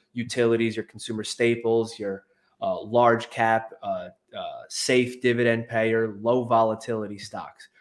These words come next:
This is not the time that you wanna be in your, uh, high momentum, highly leveraged, high beta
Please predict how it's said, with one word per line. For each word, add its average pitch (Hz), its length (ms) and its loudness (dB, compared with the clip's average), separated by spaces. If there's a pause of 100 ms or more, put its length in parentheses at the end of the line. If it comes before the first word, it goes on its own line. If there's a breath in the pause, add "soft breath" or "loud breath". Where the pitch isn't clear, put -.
(100)
This 131 160 -6
is 120 120 -6
not 123 300 4
the - 140 -16
time 117 340 0
that 110 120 -6
you 113 160 -4
wanna 107 240 -2
be 113 400 -4
in 104 160 -10
your, 101 460 -6 (260 soft breath)
uh, 104 140 -2
high 123 240 2
momentum, 113 800 2
highly 117 420 0
leveraged, 107 520 0
high 113 320 0
beta 101 540 -4